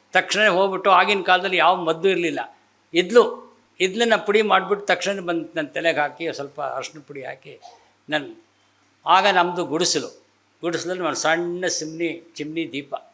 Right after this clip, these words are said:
ಅದು ಹೇಗಿತ್ತಪ್ಪ ಅಂದರೆ ಈಗೋ ಆಗಲೋ ಆರು ಹೋಗುತ್ತೆ ಅನ್ನೋ ಪರಿಸ್ಥಿತಿಯಲ್ಲಿತ್ತು. ಅದನ್ನೇ ನಾನು ಆ ಕಥೆಯಲ್ಲಿ ಬರೆದಿದ್ದೀನಿ. ಇದು ಒಂದು ಕಥೆ. ಆದರೆ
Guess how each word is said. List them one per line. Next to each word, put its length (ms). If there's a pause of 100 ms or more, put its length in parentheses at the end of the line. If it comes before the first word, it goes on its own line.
(540)
ಅದು 160
ಹೇಗಿತ್ತಪ್ಪ 540
ಅಂದರೆ 220
ಈಗೋ 340
ಆಗಲೋ 360
ಆರು 240
ಹೋಗುತ್ತೆ 340
ಅನ್ನೋ 180
ಪರಿಸ್ಥಿತಿಯಲ್ಲಿತ್ತು. 800 (580)
ಅದನ್ನೇ 340
ನಾನು 260
ಆ 100
ಕಥೆಯಲ್ಲಿ 400
ಬರೆದಿದ್ದೀನಿ. 500 (920)
ಇದು 200 (540)
ಒಂದು 240
ಕಥೆ. 260
ಆದರೆ 540